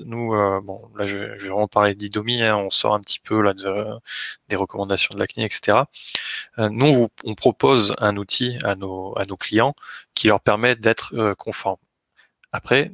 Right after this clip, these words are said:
tout dépend évidemment de la manière dont eux vont l'implémenter. Chaque client chez Lidomi, euh, est suivi par un Customer Success Manager qui va pouvoir le, va pouvoir conseiller le client en fait sur la manière d'avoir une, une implémentation conforme,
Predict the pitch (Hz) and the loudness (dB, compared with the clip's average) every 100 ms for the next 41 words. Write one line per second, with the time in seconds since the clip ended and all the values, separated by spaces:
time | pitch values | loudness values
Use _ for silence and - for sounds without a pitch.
0 | - - 110 107 127 131 117 98 98 110 | -12 -8 -6 -2 0 0 -2 -4 -2 -2
1 | 135 139 107 101 98 98 123 117 101 104 | -2 -6 -2 0 0 -2 -2 -2 -4 -2
2 | 123 117 107 104 107 101 - 123 - - | -2 2 2 0 -2 -4 -4 -8 -10 -14
3 | - - - - 143 - - - 117 117 | -14 -4 2 4 4 0 -10 -4 2 2
4 | 117 107 98 95 101 139 165 _ - 101 | 2 -2 -2 -6 -4 -4 -6 _ 2 4
5 | 98 - 110 - 110 107 127 - 104 101 | 4 2 2 2 2 0 -2 2 2 2
6 | - - - 104 - - - - 104 95 | -2 -4 0 0 0 0 -2 0 -2 0
7 | 120 147 - - - - - 101 95 107 | 2 2 -2 -10 -10 -10 0 2 2 0
8 | 101 127 131 - 415 135 104 104 110 101 | 4 4 4 -2 -8 -8 -4 0 2 2
9 | 98 101 107 - - - - - - - | 0 -4 -6 -8 -12 -8 -8 0 0 2
10 | 120 - 110 107 - 107 135 123 - 71 | 2 2 2 2 0 -2 -2 0 0 -2
11 | - - - - - 104 101 98 110 139 | -4 -10 -10 0 4 4 4 2 2 2
12 | 127 - 98 107 104 95 95 92 95 101 | 0 0 2 4 4 0 -4 -6 -6 -6
13 | 95 - 98 95 101 - - - - 101 | -6 -4 -4 -4 -4 -6 -6 -12 -12 -4
14 | - 147 113 | 2 2 0